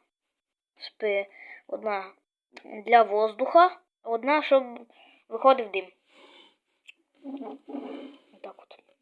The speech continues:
Задні оці от фонарі.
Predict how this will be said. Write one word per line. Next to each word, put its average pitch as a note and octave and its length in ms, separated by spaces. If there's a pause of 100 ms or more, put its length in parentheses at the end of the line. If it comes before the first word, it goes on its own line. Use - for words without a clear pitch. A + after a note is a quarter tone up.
(2250)
Задні B3 720
оці G#3+ 260
от G#3 100
фонарі. B3 840